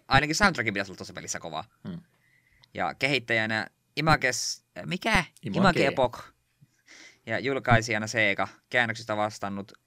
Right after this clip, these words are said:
Speaker 1: Pokitax julkaisi myös sarjan ykkösosalle fanikäännöksen vuonna kaksituhatta kuusitoista.
Speaker 2: Niin, eikö Seven Dragon sitten tullut ikinä missään muodossa? Niitä useampi osa on tullut ja mä oon sitä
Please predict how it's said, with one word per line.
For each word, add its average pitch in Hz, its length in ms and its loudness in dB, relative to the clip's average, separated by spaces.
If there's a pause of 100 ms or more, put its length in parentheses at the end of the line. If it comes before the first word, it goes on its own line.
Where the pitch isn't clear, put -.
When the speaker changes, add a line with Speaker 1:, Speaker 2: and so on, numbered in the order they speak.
(460)
Speaker 1:
Pokitax 120 680 0
julkaisi 104 420 -4
myös 104 180 -6
sarjan 104 240 0
ykkösosalle 101 720 -6 (120)
fanikäännöksen 85 480 -6
vuonna 82 160 -12
kaksituhatta 98 340 -6
kuusitoista. 110 640 -8 (1900)
Speaker 2:
Niin, 139 180 -2
eikö 120 180 -4
Seven 110 280 0
Dragon 98 340 -2
sitten 110 200 -10
tullut 101 300 -6
ikinä 98 280 -4 (100)
missään 98 380 -4
muodossa? 104 420 -4 (280)
Niitä 104 280 -2
useampi 107 520 -2
osa 110 200 0
on 110 120 -2
tullut 101 320 0
ja 95 140 -2 (120)
mä 95 120 -8
oon 98 100 -4
sitä 107 180 -8